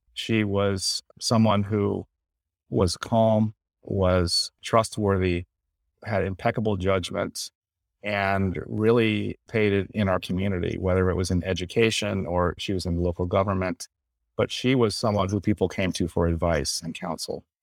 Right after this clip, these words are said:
and always had time to listen, and was a great role model for me.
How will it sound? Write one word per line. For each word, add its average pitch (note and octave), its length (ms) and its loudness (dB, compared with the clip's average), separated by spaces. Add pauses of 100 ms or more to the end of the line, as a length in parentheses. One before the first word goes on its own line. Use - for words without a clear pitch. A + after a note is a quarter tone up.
(440)
and F#2 240 0
always A#2 360 0
had G#2+ 160 -2
time G#2 240 0
to G2 100 -2
listen, F#2 560 -2 (480)
and F#2+ 240 -2
was F#2+ 180 2
a F#2+ 40 0
great G#2 220 2
role F#2+ 220 2
model F2+ 260 2
for F2 160 -4
me. D#2+ 260 -2